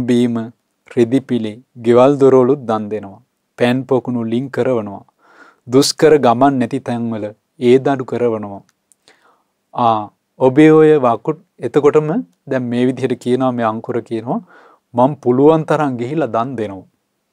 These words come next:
දන් දීලා කෑම බීම වලින් දන්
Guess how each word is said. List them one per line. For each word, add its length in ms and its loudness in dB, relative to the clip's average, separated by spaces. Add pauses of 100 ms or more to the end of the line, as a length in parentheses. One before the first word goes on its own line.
(380)
දන් 280 2
දීලා 360 2 (560)
කෑම 380 -2
බීම 220 -6
වලින් 320 -8
දන් 180 -8